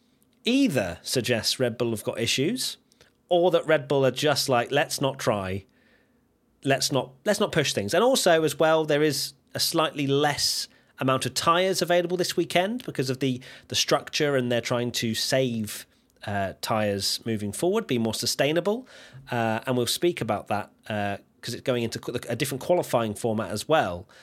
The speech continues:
uh, which was supposed to happen in Imola, uh, but is happening here for the first time, where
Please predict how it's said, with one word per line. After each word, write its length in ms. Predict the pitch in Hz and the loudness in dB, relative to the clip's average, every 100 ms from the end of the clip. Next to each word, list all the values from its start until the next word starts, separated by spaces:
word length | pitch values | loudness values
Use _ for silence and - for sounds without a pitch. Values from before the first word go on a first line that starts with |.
| - _ | -20 _
uh, 160 | 110 104 | -4 -2
which 200 | 113 - | -2 -2
was 120 | 113 | -4
supposed 400 | 113 - 185 - | -2 0 0 2
to 60 | - | -2
happen 320 | 139 - 113 | -2 -2 -4
in 100 | 113 | -2
Imola, 480 | 202 160 95 92 - - - _ - | -2 0 -2 -4 -12 -20 -20 _ -4
uh, 180 | 113 107 | -2 0
but 120 | 113 | -2
is 120 | 110 | -2
happening 360 | 131 120 117 113 | -2 -2 -4 -2
here 240 | 147 185 | 2 2
for 100 | 139 | 0
the 60 | 110 | -2
first 320 | - 104 - | -2 -2 -2
time, 300 | 110 107 117 | -4 -2 -2
where 360 | 110 107 107 | 0 0 -2